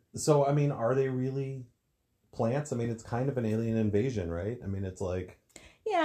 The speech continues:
Speaker 2: I mean, it definitely has that feel to it.
Speaker 1: 'Cause the, like, speaking of, I mean, I, I feel like our, our zombie narratives have, have started to come full circle, because now all of a sudden you're seeing an awful lot of cordyceps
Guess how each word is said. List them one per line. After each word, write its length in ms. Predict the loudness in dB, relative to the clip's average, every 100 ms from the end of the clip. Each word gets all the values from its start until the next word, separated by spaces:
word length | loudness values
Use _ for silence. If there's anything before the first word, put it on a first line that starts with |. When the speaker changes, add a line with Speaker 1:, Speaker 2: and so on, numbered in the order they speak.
| 4
Speaker 2:
I 40 |
mean, 160 | 4 4
it 120 | 2
definitely 420 | 2 2 2 0
has 220 | 0 0 0
that 320 | -2 -2 -10
feel 400 | -6 0 0 0
to 140 | -2
it. 240 | 0 2 2
Speaker 1:
'Cause 160 | 6
the, 260 | 6 4 2
like, 160 | 0 0
speaking 380 | -4 -2 2
of, 340 | 4 4 2 0
I 60 | 2
mean, 140 | 2
I, 160 | 2 0 -2
I 60 |
feel 160 | 0 4
like 180 | 4 4
our, 200 | 2 2
our 360 | 2 2 0 0
zombie 360 | 0 0 2
narratives 600 | 4 4 4 2 0 0
have, 260 | 0 0 -2 -2
have 160 | -2
started 300 | 0 0 2
to 80 | 0
come 200 | 2 0
full 200 | 2 0
circle, 340 | 2 -2 -2 -4
because 360 | -2 0 0
now 280 | 2 4 6
all 160 | 6 4
of 80 | 2
a 40 |
sudden 340 | 0 2 2 -2
you're 100 | -4
seeing 280 | -2 0 0
an 40 |
awful 240 | -2 -2
lot 160 | -2 -2
of 80 | -2
cordyceps 800 | 0 0 2 0 -2 -4 -10